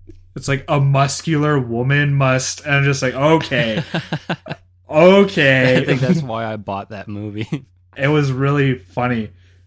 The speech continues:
Speaker 1: Uh, and it was a super muscular woman. Um,
Speaker 2: <laughs>
Speaker 1: like, the opening scene is a super muscular woman walking around the desert in a dress.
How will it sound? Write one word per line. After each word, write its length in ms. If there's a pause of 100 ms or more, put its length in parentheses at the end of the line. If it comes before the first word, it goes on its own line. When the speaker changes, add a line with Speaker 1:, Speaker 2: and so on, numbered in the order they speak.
(140)
Speaker 1:
Uh, 440 (840)
and 140
it 100
was 260
a 60
super 560
muscular 520
woman. 500 (420)
Um, 540 (640)
Speaker 2:
<laughs> 800
Speaker 1:
like, 400
the 140
opening 380
scene 180
is 140
a 80
super 420
muscular 480
woman 540 (260)
walking 540
around 320
the 80
desert 480
in 120
a 100
dress. 760